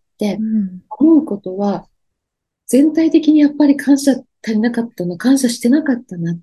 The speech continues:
Speaker 1: て。
Speaker 2: うん。
Speaker 1: もう目の前の問題に翻弄されて、えっと、なんでこうなっちゃうんだとか、なんで分かってくれないんだみたいな気持ちになっていて、
Speaker 2: はい。
Speaker 1: うん、全然その感謝とかっていう気持ちが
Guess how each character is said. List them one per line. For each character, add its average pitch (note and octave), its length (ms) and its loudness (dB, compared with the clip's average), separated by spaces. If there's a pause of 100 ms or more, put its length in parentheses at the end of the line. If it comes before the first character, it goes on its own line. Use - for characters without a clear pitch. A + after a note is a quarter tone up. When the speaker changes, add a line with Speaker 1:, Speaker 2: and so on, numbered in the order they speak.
(140)
Speaker 1:
て。 D#3+ 240 -12 (240)
Speaker 2:
う G#3+ 40 6
ん。 F#3+ 600 2
Speaker 1:
も G3 120 -4
う F3+ 40 -8
目 G#3+ 100 0
の D#4 140 6
前 E4+ 220 6
の B3 60 4
問 A#3+ 260 2
題 B3 160 2
に A#3 80 6
翻 A#3+ 240 2
弄 C4 120 4
さ C4 140 -4
れ B3 140 -2
て、 A#3+ 400 -4 (760)
え G3 80 -8
っ F3+ 60 -12
と、 F3 100 -8
な B3 220 2
ん D#4+ 80 4
で A3 340 0 (760)
こ B3+ 160 2
う A#3+ 40 4
な B3 120 2
っ A#3+ 80 -10
ち G#3+ 100 -2
ゃ - 20 -2
う G3+ 60 -4
ん G3 60 -4
だ G3 100 -4
と - 100 -10
か、 F#3 80 -6
な A#3+ 100 2
ん E4 60 2
で D#4 80 4
分 A#3+ 120 0
か C4+ 80 0
っ C4+ 40 -2
て B3+ 80 -4
く A#3 100 -4
れ A3 120 -4
な B3 100 -2
い B3+ 80 0
ん A#3 40 0
だ G#3 120 -4
み F#3+ 100 -10
た G3 140 -6
い F#3 60 -8
な F3 160 -4
気 G#3 120 -8
持 G#3 140 0
ち G#3 160 -8
に G3 140 -4
な G#3 100 -2
っ G#3+ 60 -6
て - 160 -8
い F3+ 140 -8
て、 D4 420 0
Speaker 2:
は G3+ 280 -4
い。 F3+ 140 -8 (640)
Speaker 1:
う E3 40 -10 (120)
ん、 - 20 -18
全 C#4+ 240 2
然 D#4+ 200 2
そ D#4 100 2
の D4 140 4
感 D#4+ 240 0
謝 A#3 120 -4
と G#3+ 120 -6
か G3 100 -12
っ - 80 -16
て - 100 -12
い F#3+ 120 -6
う - 20 -8
気 G3 160 -8
持 G3 80 -4
ち G3 140 -6
が F#3+ 80 -6